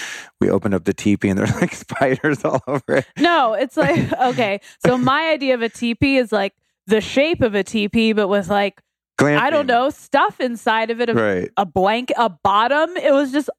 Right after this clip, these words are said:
Speaker 2: on the dirt. It's like, "Welcome to the teepee."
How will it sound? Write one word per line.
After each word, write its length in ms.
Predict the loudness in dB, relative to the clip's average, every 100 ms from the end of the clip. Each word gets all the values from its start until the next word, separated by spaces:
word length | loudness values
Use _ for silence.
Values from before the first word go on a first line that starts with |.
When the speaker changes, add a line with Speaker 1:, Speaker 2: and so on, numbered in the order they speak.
| _
Speaker 2:
on 460 | 2 4 2 -2 -4
the 80 | -4
dirt. 640 | -2 0 2 2 -2 -6 _ -2
It's 160 | 2
like, 260 | 2 0 -2 _ _ _ _ _ _ _ _
"Welcome 400 | 2 4 2 -4
to 200 | 0 0
the 80 | 0
teepee." 720 | 0 2 2 2 0 0 -4